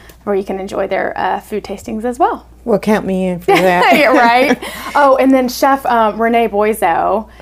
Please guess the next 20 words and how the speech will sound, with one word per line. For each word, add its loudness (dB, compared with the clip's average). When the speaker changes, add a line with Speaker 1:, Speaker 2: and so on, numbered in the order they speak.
Speaker 2:
Okay. -4
Speaker 1:
he's 0
gonna 2
be 0
there. 0
He's -4
a -4
Huntsville -4
chef, -2
and -2
he's -2
gonna -4
be -4
in -4
the -8
Whiskey -6
and -8
Wild -2
Game -2
area -6